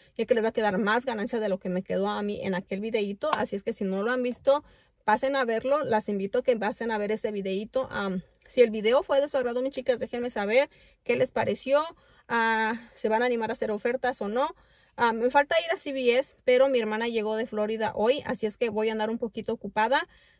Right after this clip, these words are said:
Yo creo que voy a tener que ir hasta en la noche, ya que esté desocupada, y se los tendré que grabar para mañana. Ya saben que es a como uno se trata de acomodar. Tengo a mis cuatro bendiciones, así es que pues trato de, de compartir mi tiempo, ¿verdad?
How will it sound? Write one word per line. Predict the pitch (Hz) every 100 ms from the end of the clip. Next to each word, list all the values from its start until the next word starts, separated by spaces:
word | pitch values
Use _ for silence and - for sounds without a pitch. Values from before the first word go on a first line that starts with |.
| -
Yo | 240
creo | 262
que | -
voy | 247
a | 240
tener | 240 220 220
que | 220
ir |
hasta | 226 233
en | 214
la | 185
noche, | 190 233 254 294 302 359 _
ya | - 214 214
que | 247
esté | - 220
desocupada, | 226 220 208 202 214 233 254
y | 247
se | 247 233
los | 208 - _
tendré | 208 208 214
que | 226
grabar | 226 208 202
para | 214 202
mañana. | 185 185 208 269
Ya | 277 220
saben | 220 214
que | 208
es | 202 -
a | - 196
como | 196 196
uno | 208
se | 233
trata | 202 190 214
de |
acomodar. | 208 196 180 180 247 - _ _ _
Tengo | - 269 294
a |
mis | 262 -
cuatro | 226 247 233
bendiciones, | 214 196 214 226 233 262
así | 220 214
es | 214
que | 233
pues | - 185
trato | - 208 233
de, | 226 196 185 - _ -
de | - 196
compartir | 190 208 208 - 202
mi | 226 233
tiempo, | - 208 190 -
¿verdad? | 185 202 277